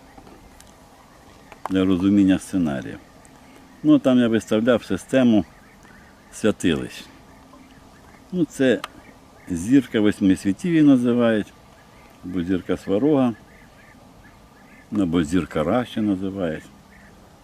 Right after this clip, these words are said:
А взагалі-то це зірка десяти світів. Це дві пірамідки, які пронизують одна одну. Це напрямки еволюційного розвитку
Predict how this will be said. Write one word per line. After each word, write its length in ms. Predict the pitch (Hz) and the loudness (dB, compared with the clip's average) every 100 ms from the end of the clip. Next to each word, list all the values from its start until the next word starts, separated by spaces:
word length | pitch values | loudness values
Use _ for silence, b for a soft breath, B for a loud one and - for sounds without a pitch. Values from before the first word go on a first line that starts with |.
| - - - - - - - - - - - | -20 -20 -20 -20 -20 -20 -20 -20 -20 -20 -6
А 100 | 104 | -2
взагалі-то 500 | 104 135 170 170 139 | 0 2 0 -2 -4
це 220 | - 131 | -2 -2
зірка 380 | 104 135 120 113 | 2 0 0 -2
десяти 480 | 98 104 113 - - | -2 -2 -4 -2 -4
світів. 460 | - - - - - - - - - - - - - | -4 -16 -18 -20 -20 -20 -20 -20 -20 -20 -20 -20 -14
Це 140 | - 156 | -2 2
дві 200 | 135 135 | 4 4
пірамідки, 640 | 135 123 131 170 160 - | 4 4 4 2 0 -4
які 200 | 107 120 | -2 -2
пронизують 640 | 104 104 104 143 123 113 90 | -2 2 6 6 4 2 0
одна 220 | 80 82 | -2 -2
одну. 320 | 64 - - - - - - - - - - - - - _ - | -4 -8 -16 -20 -20 -20 -20 -20 -20 -20 -20 -20 -20 -20 _ -12
Це 260 | - 185 - | -4 -4 2
напрямки 760 | 123 135 - 110 104 - 95 - - - | 4 4 2 2 0 0 -4 -4 -16 -8
еволюційного 580 | 110 101 95 139 123 107 | -2 -2 0 2 4 4
розвитку 520 | 110 98 92 - | 0 0 -4 -8